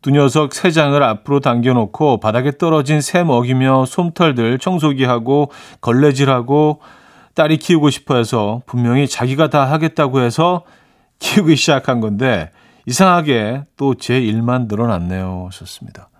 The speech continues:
음, 근데 아시죠? 딸아이한테 맡겨놓으면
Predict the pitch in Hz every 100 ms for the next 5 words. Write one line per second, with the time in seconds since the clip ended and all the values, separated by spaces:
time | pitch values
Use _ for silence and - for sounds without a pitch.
0 | _ _ _ _ _ _ - 90 87 82
1 | 80 80 87 _ _ - - - - -
2 | - - - _ _ _ - 98 127 104
3 | - 87 107 - - 170 - 147 147 143
4 | 123 135 92 90 135 123 117 123 120